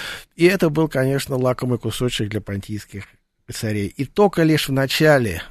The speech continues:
э, второго века до нашей эры, после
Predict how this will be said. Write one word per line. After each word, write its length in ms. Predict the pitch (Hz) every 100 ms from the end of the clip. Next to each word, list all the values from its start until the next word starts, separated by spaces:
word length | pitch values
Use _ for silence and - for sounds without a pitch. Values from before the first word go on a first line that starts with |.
| - -
э, 360 | 113 107 101 95
второго 560 | - 120 131 135 110
века 440 | 110 110 123 110 104
до 160 | 98
нашей 340 | 107 110 - 160
эры, 120 | 143
после 400 | - 135 135 127